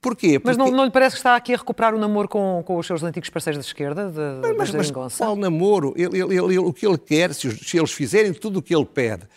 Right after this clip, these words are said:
Speaker 1: se eles derem tudo o que ele quer, se eles tiverem medo por causa da arrogância, repara, os jornalistas também são sensíveis à arrogância. É espantoso como ele, ele diz, sobre isso não falo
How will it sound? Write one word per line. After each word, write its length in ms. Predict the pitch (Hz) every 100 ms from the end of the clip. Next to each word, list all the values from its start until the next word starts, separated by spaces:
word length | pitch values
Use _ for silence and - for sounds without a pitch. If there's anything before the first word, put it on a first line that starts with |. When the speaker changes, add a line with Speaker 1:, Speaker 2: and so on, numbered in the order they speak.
| _
Speaker 1:
se 200 | - -
eles 160 | 202 143
derem 320 | 156 196 180
tudo 240 | - 208
o 40 | 180
que 120 | 180
ele 120 | 170
quer, 240 | - 139 123
se 100 | -
eles 100 | 156
tiverem 460 | - 139 214 247 190
medo 340 | 165 139 104
por 140 | 139
causa 320 | - 196 196 185
da 120 | 180
arrogância, 540 | 147 139 117 101 104 - -
repara, 320 | - 190 202
os 80 | 208
jornalistas 680 | 220 160 120 104 - 131 - _ -
também 180 | 208 214
são 220 | - 208
sensíveis 520 | - 196 - 202 180
à 100 | 185
arrogância. 680 | 170 190 220 202 - 165 170 _ _ _ _ _ -
É 60 |
espantoso 800 | 339 - 220 175 - 147 135 123
como 280 | - 185 160
ele, 120 | 156 143 -
ele 180 | 190 185
diz, 220 | 180 196
sobre 160 | 262 262
isso 120 | 190
não 100 | 190
falo 320 | 143 110 80